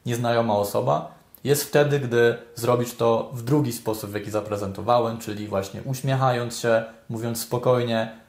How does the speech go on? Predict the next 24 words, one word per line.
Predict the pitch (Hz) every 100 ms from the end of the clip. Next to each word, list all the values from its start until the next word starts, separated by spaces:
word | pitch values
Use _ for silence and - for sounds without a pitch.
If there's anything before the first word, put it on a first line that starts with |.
| -
z | -
ciepłą, | - 127 - 120 117 117 117 - _
pozytywną | - 127 123 123 120 113
energią, | 113 107 101 104 101 -
zamiast | - 120 120 117 - -
śpieszyć | - 135 131 123 -
się | 123 113
i | 110
robić | 113 107 107 -
dziwne | 123 117 113
grymasy | 110 110 107 -
twarzy | - 104 104 101 101
albo | 98 98 98 95 - - _ _ -
w | 117
ogóle | 127 135
się | 123 123
nie | 120
uśmiechając | 113 113 107 110 101 98 -
i |
pokazując | 107 107 104 104 104
dziewczynie, | 104 - 98 98
że |
tak | 98 98
naprawdę | 98 98 98 98